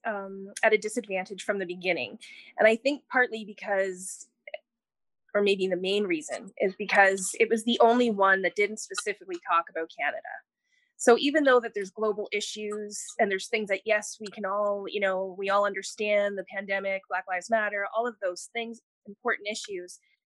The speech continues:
all of the other books started in Canada and brought those issues forward, where this one is kinda like, as a Canadian, can I relate to those issues? Yes, I can. Um, but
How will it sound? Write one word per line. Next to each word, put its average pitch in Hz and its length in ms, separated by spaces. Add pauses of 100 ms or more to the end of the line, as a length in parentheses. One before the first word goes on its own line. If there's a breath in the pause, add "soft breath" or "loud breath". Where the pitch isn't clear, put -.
all 294 220
of 294 80
the 247 120
other 214 160
books 185 280
started 214 360
in 196 140
Canada 196 480
and 196 100
brought 180 220
those 180 180
issues 185 360
forward, 185 420
where 190 120
this 202 240
one 202 180
is 190 120
kinda 196 280
like, 190 240 (520)
as 220 160
a 214 40
Canadian, 202 540
can 202 180
I 196 100
relate 190 320
to - 80
those 190 200
issues? 196 380
Yes, 175 220
I - 80 (160)
can. 233 340 (640 loud breath)
Um, 202 460 (180)
but 208 240